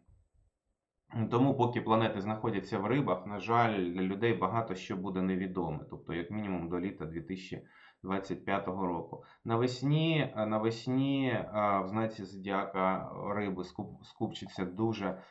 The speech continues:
в березні дуже багато важливих планет. Е, і що означає, що, м, ну, от ми рухаємося в таку ситуацію розчинення. Зн-, знак зодіака Риби в астрології означає розчинення.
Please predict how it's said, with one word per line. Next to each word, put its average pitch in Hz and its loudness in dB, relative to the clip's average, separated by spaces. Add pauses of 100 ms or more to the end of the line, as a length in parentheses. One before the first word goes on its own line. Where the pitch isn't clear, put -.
(120)
в 92 -8
березні 95 2
дуже 101 -2
багато 92 2
важливих 95 -2
планет. 120 2 (840)
Е, 98 2
і 107 0 (340)
що 113 0
означає, 107 2
що, 104 2 (540)
м, 90 -2
ну, 117 4
от 104 0
ми 117 8
рухаємося 113 4
в - -10
таку - -2
ситуацію 127 4
розчинення. 95 -2
Зн-, 101 -8
знак 101 -6
зодіака 101 -4
Риби 107 0
в 92 2
астрології 101 -2
означає 95 2 (280)
розчинення. 107 2